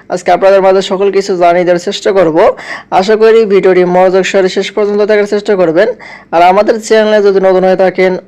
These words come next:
অবশ্যই আমাদের চ্যানেলকে সাবস্ক্রাইব করবেন। Already সাবস্ক্রাইব করা থাকলে অসংখ্য ধন্যবাদ। এই রিপোর্টটি প্রকাশ করা হয়েছে তেরোই আগস্ট দুই হাজার চব্বিশ। আহ, এখন দেখবো এখানে বিস্তারিত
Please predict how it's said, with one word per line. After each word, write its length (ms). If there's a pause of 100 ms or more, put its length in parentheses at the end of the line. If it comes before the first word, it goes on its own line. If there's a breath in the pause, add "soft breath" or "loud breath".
অবশ্যই 420
আমাদের 280
চ্যানেলকে 560
সাবস্ক্রাইব 540
করবেন। 380 (420 loud breath)
Already 440
সাবস্ক্রাইব 500
করা 140
থাকলে 360
অসংখ্য 440
ধন্যবাদ। 460 (640 soft breath)
এই 160
রিপোর্টটি 440
প্রকাশ 360
করা 200
হয়েছে 260
তেরোই 380
আগস্ট 440 (140)
দুই 120
হাজার 160
চব্বিশ। 680 (880 soft breath)
আহ, 100
এখন 280
দেখবো 220
এখানে 180
বিস্তারিত 380